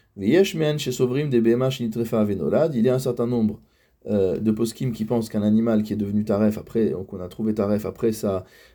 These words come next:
euh, shrita, est considéré comme nolad, donc comme quelque chose de nouveau. Des meikera havia chazia la achilat adam. Pourquoi ? Parce qu'à la base, il était mangeable, euh, il était considéré comme étant, euh, poten-, potentiellement comestible par l'homme.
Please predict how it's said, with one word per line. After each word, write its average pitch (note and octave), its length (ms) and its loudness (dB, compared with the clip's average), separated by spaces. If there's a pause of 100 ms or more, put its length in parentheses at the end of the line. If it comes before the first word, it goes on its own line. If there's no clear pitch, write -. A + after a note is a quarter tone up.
(140)
euh, F#2 80 -6
shrita, A2+ 520 0 (240)
est G#2+ 100 -2
considéré A2+ 400 2
comme G2+ 160 2
nolad, G#2+ 300 0
donc A2 120 -2
comme G#2+ 160 2
quelque G#2 160 -4
chose A2 160 0
de G2+ 60 -4
nouveau. G2 460 -2 (260)
Des G2+ 100 -2
meikera C#3 440 6
havia C3+ 320 4
chazia B2+ 380 2
la G#2 100 4
achilat G#2+ 320 -2
adam. G#2 300 -2
Pourquoi ? A#2+ 320 -2
Parce - 140 -8
qu'à G#2 100 0
la G#2+ 100 4
base, G#2+ 360 2 (320)
il G#2+ 120 2
était G#2+ 180 4
mangeable, A2 580 2 (320)
euh, D#2 240 -2
il F#2 80 -6
était F#2 160 -10
considéré G#2+ 440 2
comme G#2 180 0
étant, F#2+ 360 -4
euh, - 40 -6
poten-, G#2+ 340 -2
potentiellement G#2+ 560 0
comestible G2+ 580 -2
par - 140 -10
l'homme. C#3 300 0